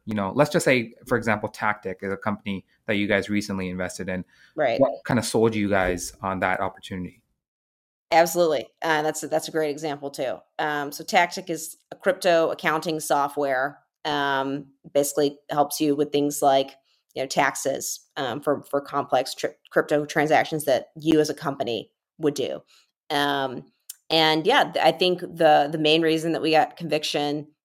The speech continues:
Speaker 2: in Tactic was, quite frankly, the, the founder C E O, Anne. Um, I mean, you, when you, it's, it's one of those, I, I mean, I love when you, when you meet a founder and then you just kind of automatically, there's just something about them. They're just very passionate about what they're working on,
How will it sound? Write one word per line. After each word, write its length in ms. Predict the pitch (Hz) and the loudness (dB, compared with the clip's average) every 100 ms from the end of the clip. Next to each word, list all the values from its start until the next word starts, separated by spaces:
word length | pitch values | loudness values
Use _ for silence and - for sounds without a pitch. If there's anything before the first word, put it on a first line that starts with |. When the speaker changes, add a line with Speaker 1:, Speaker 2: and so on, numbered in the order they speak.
| _ | _
Speaker 2:
in 140 | 156 160 | -6 2
Tactic 480 | 170 160 - 139 - | 4 4 0 -6 -6
was, 240 | 156 151 147 | -4 -4 -2
quite 240 | - 135 | 2 2
frankly, 300 | 147 143 147 | 2 -4 -4
the, 240 | 139 139 135 | -2 -2 -2
the 80 | 143 | -4
founder 220 | 139 135 | -6 -6
C 280 | - 147 143 | -4 -2 2
E 60 | |
O, 100 | 135 | 2
Anne. 440 | - 135 113 123 147 _ _ - | 0 -2 0 -2 -6 _ _ 0
Um, 560 | 139 143 135 131 139 - | 0 2 0 -2 -6 -4
I 60 | |
mean, 360 | 147 139 143 143 _ _ _ _ _ _ - - - _ _ _ - | 0 0 0 -6 _ _ _ _ _ _ -16 -16 -16 _ _ _ -8
you, 180 | 165 - | -4 -2
when 200 | 175 175 | 2 4
you, 160 | 170 160 | 2 2
it's, 180 | 208 - - | -2 -4 -4
it's 180 | 202 | -4
one 120 | 202 240 | 2 2
of 60 | |
those, 160 | 233 220 | 2 0
I, 160 | - 170 - 160 147 | 0 0 -2 -8 -6
I 60 | 156 | -4
mean, 120 | 160 | 0
I 80 | 160 | 0
love 260 | 165 165 | 4 4
when 140 | 165 160 | 4 -4
you, 140 | 151 | -4
when 140 | 143 156 | -6 -6
you 80 | |
meet 120 | 151 151 | -4 -4
a 60 | |
founder 480 | 160 143 147 156 165 | -4 -4 -4 0 0
and 120 | 165 | 0
then 80 | 147 | -2
you 140 | 147 | -8
just 160 | 143 147 | -8 -8
kind 140 | 165 | -6
of 60 | 143 _ | -8 _
automatically, 1040 | - 156 160 151 147 160 - 156 156 151 151 _ _ _ - | 2 4 4 2 2 0 0 0 2 2 -2 _ _ _ -16
there's 100 | - | -12
just 180 | 160 | -4
something 280 | - 202 202 | 2 2 2
about 320 | 185 170 165 | 4 6 6
them. 160 | 170 170 | 6 4
They're 100 | 156 | 2
just 220 | 147 - | -6 -4
very 240 | 175 175 175 | 0 2 0
passionate 540 | 180 160 165 180 165 | 2 0 2 -2 0
about 240 | 160 151 | 2 2
what 120 | 147 - | 0 0
they're 120 | 160 | 0
working 380 | 151 147 165 160 | 0 -2 -4 -2
on, 380 | 151 151 147 | 0 -2 -4